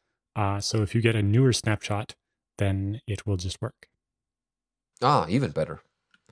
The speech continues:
Speaker 2: Okay, that's, uh, good to know.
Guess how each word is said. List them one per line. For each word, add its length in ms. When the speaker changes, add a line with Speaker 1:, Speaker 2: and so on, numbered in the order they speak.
Speaker 2:
Okay, 340
that's, 400
uh, 240
good 180
to 100
know. 300